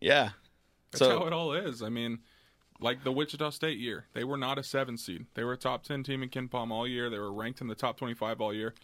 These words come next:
Speaker 2: Selection show comes around, they're a seven.
Speaker 1: Yeah.
Speaker 2: Like,
Speaker 1: Yeah.
Speaker 2: not only do we get screwed in that, but they get screwed 'cause they have to play a two seed.
Speaker 1: Yep.
Speaker 2: It's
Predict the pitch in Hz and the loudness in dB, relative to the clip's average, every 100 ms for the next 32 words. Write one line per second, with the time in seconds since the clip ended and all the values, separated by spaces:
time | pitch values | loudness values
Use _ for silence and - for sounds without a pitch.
0 | - - - 127 131 127 120 120 123 117 | -20 -18 -2 0 0 -2 -4 -2 -4 -2
1 | 117 117 113 101 - 113 127 151 - _ | -2 -2 -2 -4 -2 -2 -2 -6 -8 _
2 | 135 - 113 - - - - 127 120 98 | -2 6 6 6 -4 -16 0 8 8 8
3 | - - 117 127 143 170 175 165 139 127 | 4 -6 -6 0 2 2 0 0 -2 -2
4 | 175 170 - - 131 131 131 131 120 131 | 0 -2 -2 -4 -2 0 0 0 2 2
5 | 170 - - 120 135 123 127 - 135 139 | 2 -4 -4 -6 -4 -4 -4 -2 -2 -2
6 | 190 190 - 92 - - 107 107 - 127 | -2 -6 -6 -8 -10 0 2 2 0 -6
7 | - | -6